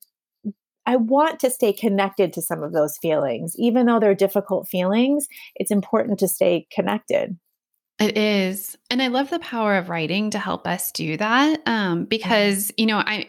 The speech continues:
Speaker 2: as you were reading your story here today, I could hear the emotion in your voice. Like, it brings you right back, which for
Speaker 1: Mm-hmm.
Speaker 2: some people would be maybe a reason not to write. Like, "Well, I don't know if I wanna feel that." But I think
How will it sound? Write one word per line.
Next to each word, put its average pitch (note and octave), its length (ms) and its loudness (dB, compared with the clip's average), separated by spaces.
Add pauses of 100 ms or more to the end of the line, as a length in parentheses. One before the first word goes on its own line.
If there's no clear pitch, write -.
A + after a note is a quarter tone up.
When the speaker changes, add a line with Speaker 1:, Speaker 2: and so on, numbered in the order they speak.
Speaker 2:
as A3+ 180 0
you A3+ 80 -2
were G#3 100 2
reading G3+ 240 -2
your F#3+ 100 -4
story G3+ 320 -4
here F#3 160 -4
today, G#3 420 2
I F#3+ 40 0
could G3 160 -6
hear G#3 340 0
the C4 100 4
emotion F#3+ 460 0
in F3 100 -4
your E3+ 140 -4
voice. G3+ 420 -2
Like, G3 140 -4
it G3+ 200 -4
brings G3+ 440 -2
you F3+ 400 -4
right E3+ 300 -6 (120)
back, F3 480 0 (360)
which C4+ 220 2
for C#4 100 2
Speaker 1:
Mm-hmm. C#4 100 0
Speaker 2:
some C#4 180 4
people B3 560 2
would G#3 240 0
be G3 560 0 (600)
maybe G#3 640 2
a F#3+ 120 -2
reason G3+ 340 2
not F3+ 260 -2
to - 140 -8
write. - 340 -6
Like, F3+ 200 0
"Well, G3 100 0
I G3+ 100 2
don't A3 180 2
know G#3 80 2
if G3+ 100 -4
I F#3+ 80 -2
wanna F#3 280 -4
feel B3+ 340 0
that." - 300 -2
But G3+ 280 2 (360)
I A3 60 2
think B3 300 2